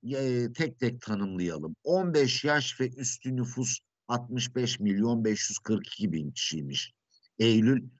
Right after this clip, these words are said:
iki bin yirmi üçte. Bu ne anlama geliyor? Şu anlama geliyor. Ee,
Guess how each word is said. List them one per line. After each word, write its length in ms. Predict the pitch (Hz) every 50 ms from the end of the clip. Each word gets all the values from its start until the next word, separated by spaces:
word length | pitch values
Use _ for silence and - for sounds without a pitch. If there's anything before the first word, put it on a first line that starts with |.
| _ _ -
iki 280 | 110 101 - 120 110
bin 120 | 110 120 113
yirmi 400 | 110 107 107 101 98 101 95 90
üçte. 340 | 82 - - - 85 73 - _ _ _ _ -
Bu 200 | 131 160 160 165
ne 100 | 190 202
anlama 460 | 202 180 151 123 104 98 90 92 90
geliyor? 400 | 82 78 87 95 104 131 147 147
Şu 180 | 127 - - 139
anlama 440 | 117 95 87 80 78 78 73 73
geliyor. 480 | 71 67 76 76 76 80 90 113 143 156 - _ _ _ _ _ _ _ _ _ _ _ _ _ _ _ - - - - - - - _ _ _ _ -
Ee, 640 | 104 101 104 104 104 101 101 98 98 98 98 90 92